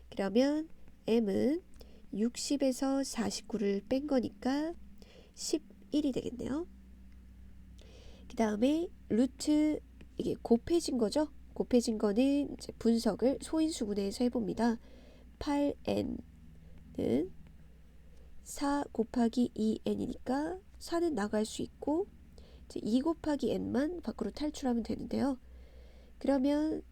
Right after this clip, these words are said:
이 n이 이가 하나 있고 네모 제곱꼴이면 되겠죠?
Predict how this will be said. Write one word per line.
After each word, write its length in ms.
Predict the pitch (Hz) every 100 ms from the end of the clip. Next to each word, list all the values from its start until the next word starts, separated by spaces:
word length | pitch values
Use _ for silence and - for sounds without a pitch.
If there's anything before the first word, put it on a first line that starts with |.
| -
이 240 | - 214 214 -
n이 520 | 233 214 208 240 359 - - - - - - - - -
이가 340 | 214 247 269 262
하나 200 | 254 233
있고 580 | 190 - - 320 392 - -
네모 560 | - 196 214 214 247 247 -
제곱꼴이면 680 | - 202 240 - 214 202 220
되겠죠? 460 | 233 220 - 302